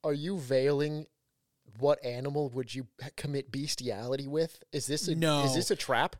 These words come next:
Speaker 2: No, no, I meant, like, like, if it bit you and you got powers, what do you think would make dope powers?
Speaker 1: What would make dope powers?
Speaker 2: Yeah, 'cause I feel like the first thing would be to assume, like, a predatory animal.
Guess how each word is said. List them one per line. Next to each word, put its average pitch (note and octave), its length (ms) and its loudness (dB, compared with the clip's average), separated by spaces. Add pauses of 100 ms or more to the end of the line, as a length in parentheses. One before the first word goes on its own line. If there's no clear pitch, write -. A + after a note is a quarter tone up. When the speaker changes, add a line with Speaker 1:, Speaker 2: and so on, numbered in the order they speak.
Speaker 2:
No, D#3+ 220 2
no, D3 60 2
I C3+ 120 0
meant, C#3+ 280 -2
like, B2+ 240 -2
like, B2+ 180 0
if C#3 120 -2
it B2 200 -6
bit C#3 160 0
you A#2 180 -4
and A2+ 100 0
you A#2 60 0
got A2 160 0
powers, F#2+ 460 0
what B2 240 2
do C#3+ 80 4
you C3 80 4
think B2 180 -2
would A2+ 140 -4
make G#2 240 -6
dope G#2 200 -2
powers? - 420 -10 (460)
Speaker 1:
What C3+ 180 -4
would D3+ 120 -8
make C3+ 220 -8 (100)
dope B2 340 -6 (200)
powers? A2 560 -4
Speaker 2:
Yeah, B2 240 -4
'cause - 100 -6
I D#3+ 80 0
feel G#3 160 0
like F#3+ 120 0
the D#3 80 -2
first A3 340 0
thing C#3+ 280 -2
would A#2 320 -2
be C3+ 160 6
to B2+ 120 2
assume, C3+ 560 0
like, G#2+ 120 -6
a - 60 -6
predatory A2 680 2
animal. D2 320 -14